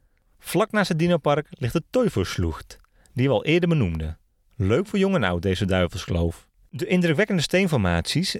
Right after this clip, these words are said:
en smalle rotspleten, begroeid met mos en kosmos, zijn een van de indrukwekkendste natuurlandschappen die hier te vinden zijn. Een wild en oorspronkelijk landschap dat zijn stempel drukt op het Verswijlerplateau en de omgeving.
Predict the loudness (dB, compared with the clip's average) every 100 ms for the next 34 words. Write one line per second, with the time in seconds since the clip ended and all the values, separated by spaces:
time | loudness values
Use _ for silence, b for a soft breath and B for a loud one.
0 | -6 -2 -2 0 2 2 2 0 0 0
1 | 2 -2 -2 -2 -2 0 0 0 0 -2
2 | 0 -2 0 -2 -2 -2 -2 -2 0 0
3 | 0 0 0 0 2 2 -2 -2 -4 -2
4 | 0 2 2 0 0 -2 -2 -2 0 0
5 | 0 -2 0 0 0 -2 -2 -6 -12 _
6 | -4 0 0 0 -2 -4 -4 -2 -4 -2
7 | 0 0 0 -2 -4 -4 -4 -4 -2 -2
8 | -2 -2 -2 -2 -4 -8 -4 -2 0 0
9 | 0 0 0 0 2 0 -2 -2 0 0
10 | 0 -2 -2 -2 -2